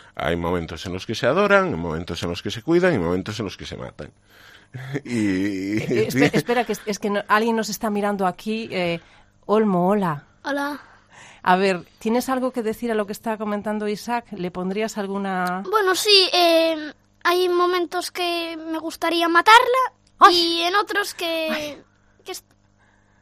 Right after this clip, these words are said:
Speaker 3: que me adora, que, que nos llevamos genial.
Speaker 2: Genial.
Speaker 3: Sí.
Speaker 2: Sí,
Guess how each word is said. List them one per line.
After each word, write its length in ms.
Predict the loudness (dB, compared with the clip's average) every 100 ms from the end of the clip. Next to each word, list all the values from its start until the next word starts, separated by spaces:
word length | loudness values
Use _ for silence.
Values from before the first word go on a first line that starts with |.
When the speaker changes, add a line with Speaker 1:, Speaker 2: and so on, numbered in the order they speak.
| -8
Speaker 3:
que 120 | -4
me 100 | -2
adora, 380 | -2 -2 -6 -12
que, 340 | -12 -12 -12 -18 _ _ _ _ _
que 80 | -10
nos 120 | -8
llevamos 340 | -2 0 0 -4
genial. 400 | -10 -10 -10 -12
Speaker 2:
Genial. 580 | -10 -6 -4 -4 -6 -12 -20 _
Speaker 3:
Sí. 160 | -14 -12
Speaker 2:
Sí, 320 | -8 -8 -8